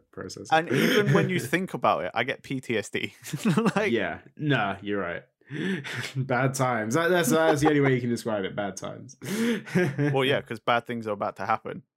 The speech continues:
Speaker 2: <laughs>
Speaker 1: No, there's, I have my select few that I really like.
Speaker 2: Uh, I think the only other song I can think of right now that I really liked is, um, I don't know what it's called, but in Sonic Adventure two, the Knuckles Halloween level,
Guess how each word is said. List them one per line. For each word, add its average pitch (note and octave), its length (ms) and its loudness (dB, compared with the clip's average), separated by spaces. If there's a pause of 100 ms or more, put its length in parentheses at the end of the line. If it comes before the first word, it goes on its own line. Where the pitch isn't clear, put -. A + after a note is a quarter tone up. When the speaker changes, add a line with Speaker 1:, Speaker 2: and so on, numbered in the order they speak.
Speaker 2:
<laughs> - 100 -4 (140)
Speaker 1:
No, E3 440 2
there's, E3 140 4
I F3 140 2
have F#3+ 100 2
my E3+ 120 2
select C#3+ 340 -2
few B2 300 0
that G#2 60 -2
I G2 80 -4
really G#2+ 340 -4
like. B2 400 -4 (180)
Speaker 2:
Uh, A#2+ 220 0
I C#3+ 40 -6
think F#3+ 220 -4
the D#3+ 160 -8
only D#3+ 220 -4
other D3 360 -2
song B2 320 -4
I A2 60 -4
can A2+ 160 -8
think A#2 200 -8
of G#2+ 120 -10
right A2 200 -2
now G2 340 -8 (180)
that A2 140 0
I - 40 -2
really A#2 300 -2
liked G#2 560 -4 (180)
is, A2 280 -2
um, G2+ 500 0
I B2 60 -6
don't D#3 120 2
know F#3 80 0
what E3 120 0
it's B2+ 80 -10
called, B2+ 420 -4
but G#2 280 -2 (540)
in A#2+ 280 -2
Sonic C3+ 400 -4
Adventure A#2+ 400 -8
two, G#2 600 -8 (540)
the A2+ 120 -2
Knuckles B2 560 -4
Halloween A#2 680 -4
level, D3 460 -6